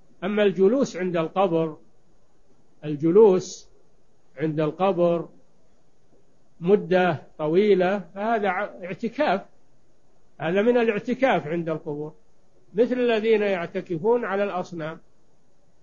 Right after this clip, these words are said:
مثل الذين مروا مع موسى عليه السلام على قوم يعكفون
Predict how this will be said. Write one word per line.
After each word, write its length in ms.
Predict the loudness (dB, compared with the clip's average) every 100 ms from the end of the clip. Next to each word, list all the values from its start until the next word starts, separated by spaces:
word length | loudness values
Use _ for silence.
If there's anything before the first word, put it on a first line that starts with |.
| -20 -20 -20 -4
مثل 200 | 0 2
الذين 580 | 2 0 0 0 0 0
مروا 480 | 0 0 -2 -4 -6
مع 220 | -6 -4 0
موسى 340 | 0 0 -2
عليه 360 | -4 -2 -4 -6
السلام 560 | -8 -6 -4 -4 -6 -14 -20 -20 -20 -20 -6
على 200 | -2 0 0
قوم 420 | 0 0 0 0
يعكفون 760 | -2 0 -2 2 2 2 -2